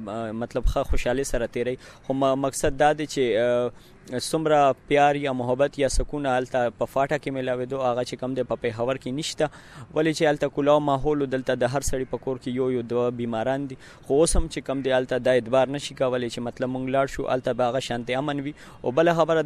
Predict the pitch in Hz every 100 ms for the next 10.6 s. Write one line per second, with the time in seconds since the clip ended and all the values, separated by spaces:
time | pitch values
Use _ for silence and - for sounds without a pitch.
0 | 160 170 160 151 139 - 143 143 143 135
1 | 131 139 135 139 151 156 143 131 127 139
2 | 131 139 131 135 131 127 127 131 123 117
3 | 120 131 143 131 127 120 135 123 120 123
4 | 117 123 117 117 120 113 - 123 139 135
5 | 151 - 143 135 - - - 120 143 147
6 | 139 131 131 139 135 127 - 127 - 139
7 | 143 120 127 123 139 139 139 135 143 139
8 | 120 135 165 156 143 147 - 135 127 120
9 | 123 127 143 139 123 123 127 135 - -
10 | - 123 151 175 -